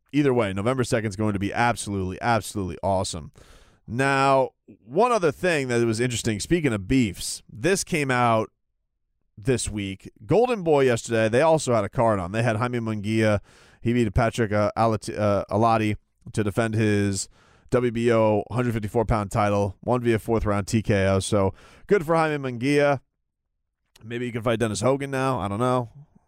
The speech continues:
I think, think Dennis Hogan might be fighting Charlo at this point. Either way, um, he gets himself a win yesterday. But the co-main was supposed to be Ryan Garcia, who is a young star under the Golden Boy banner.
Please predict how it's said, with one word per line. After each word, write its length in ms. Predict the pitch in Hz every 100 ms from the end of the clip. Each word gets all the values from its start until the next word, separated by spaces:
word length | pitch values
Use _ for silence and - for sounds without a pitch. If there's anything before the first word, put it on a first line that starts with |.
| _
I 60 | -
think, 340 | - 120 101 -
think 160 | 127
Dennis 220 | 110 98
Hogan 220 | 110 98 98
might 100 | 98
be 80 |
fighting 240 | 90 92 101
Charlo 560 | - 104 92 95 95
at 80 | 107
this 160 | 98 -
point. 320 | - 98 - - - - - -
Either 200 | 165 139
way, 320 | 127 110 98 _ _ -
um, 800 | 107 107 104 104 104 98 95 - -
he 140 | -
gets 220 | 165 147 -
himself 360 | 123 135 117
a 40 | 110
win 200 | 110 107
yesterday. 580 | 104 - 107 107 101 101 _ _ - -
But 320 | 120 123 110 _ -
the 160 | 110
co-main 840 | - 240 302 240 135 113 107 110 -
was 160 | 117 123
supposed 220 | 135 131
to 40 | 123
be 80 |
Ryan 300 | 123 127 120
Garcia, 720 | 113 104 - 123 95 80 60 - _
who 360 | - 113 110 110
is 300 | 107 95 98
a 260 | 101 -
young 300 | 92 175 160
star 520 | - 123 120 113 110 - -
under 220 | 123 117
the 80 | 110
Golden 260 | 117 113
Boy 160 | 110 107
banner. 440 | 101 107 107 107